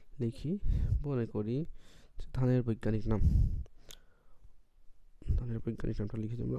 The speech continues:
ওরাইজা, ওরাইজা স্যাটিভা,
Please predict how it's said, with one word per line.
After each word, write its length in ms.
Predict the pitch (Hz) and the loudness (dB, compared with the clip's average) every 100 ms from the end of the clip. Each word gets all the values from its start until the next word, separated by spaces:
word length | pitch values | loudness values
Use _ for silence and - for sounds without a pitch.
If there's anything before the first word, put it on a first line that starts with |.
| - - | -8 -6
ওরাইজা, 880 | 113 117 117 117 117 120 127 185 208 - - - - - - _ - _ - - - - - - - - - - - - - - - - - - _ _ - - | -2 0 0 -2 -2 -2 0 -2 -2 -4 -2 -4 -4 -10 -18 _ -20 _ -20 -18 -20 -20 -14 -2 0 2 2 0 -2 -4 -12 -14 -18 -20 -20 -20 _ _ -20 -14
ওরাইজা 840 | 143 127 127 117 113 - 110 127 185 - - - - - _ _ - | -8 -6 -4 -4 -4 -4 -4 -2 -4 -6 -12 -14 -18 -20 _ _ -20
স্যাটিভা, 720 | - - 113 - 110 110 107 | -16 -6 -4 -2 -4 -4 -2